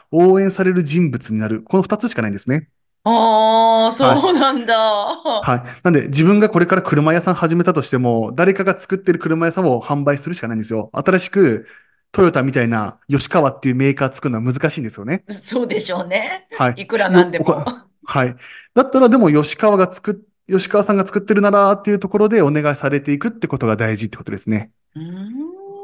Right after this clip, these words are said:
Speaker 1: はい。なんか飲食業始めるのも何のサービス作るのもそこが大事ってことですね。吉川さんだから、
Speaker 2: うん。
Speaker 1: 土井さんだからっていうのが一番大事。で、その結果、やりたいこととか夢が叶っていきますよっていうのが、この応援される力の根本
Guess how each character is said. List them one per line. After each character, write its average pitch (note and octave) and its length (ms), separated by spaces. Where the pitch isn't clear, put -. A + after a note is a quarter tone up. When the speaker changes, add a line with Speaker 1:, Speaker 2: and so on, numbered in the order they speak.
Speaker 1:
は B2+ 120
い。 A#2+ 60
な - 120
ん - 60
か D3 100
飲 D3 120
食 D3 220
業 C3+ 140
始 C3 240
め D3+ 100
る E3 80
の D#3 120
も C3+ 80
何 C3+ 240
の D3 80
サ D#3+ 140
ー D#3+ 40
ビ D3+ 80
ス - 120
作 - 160
る G3 40
の G3 80
も G#3+ 140
そ - 100
こ D3 80
が C3 100
大 A#2 220
事 A#2+ 80
っ A#2+ 40
て - 60
こ - 60
と - 80
で G#2+ 60
す A2+ 80
ね。 A2+ 180
吉 C3+ 160
川 C#3+ 160
さ D3 100
ん C#3+ 60
だ C#3+ 100
か D3+ 80
ら、 C#3+ 160
Speaker 2:
う C3+ 60
ん。 - 20
Speaker 1:
土 C#3 100
井 C#3 60
さ C#3+ 140
ん C#3+ 40
だ C#3+ 120
か D3 80
ら C#3+ 180
っ D3 100
て - 120
い - 20
う - 20
の F#3+ 60
が D3 160
一 C#3+ 180
番 A2+ 200
大 G#2+ 160
事。 A#2 240
で、 A#3 80
そ A3+ 140
の A3+ 100
結 A#3 320
果、 D4 300
や D#3+ 100
り D3+ 140
た D3 100
い C#3 80
こ D3 80
と D3 120
と F3+ 80
か F#3 100
夢 C3+ 180
が A#2 80
叶 A2+ 220
っ A2+ 80
て A#2 80
い A2 60
き B2 100
ま B2+ 100
す F3 140
よ G3 320
っ - 20
て D3+ 80
い B2+ 40
う - 20
の A2+ 80
が、 A2 240
こ - 60
の B2 220
応 C3+ 200
援 C3+ 80
さ B2+ 140
れ B2 80
る B2 140
力 B2 260
の G2+ 240
根 D3 180
本 A2 280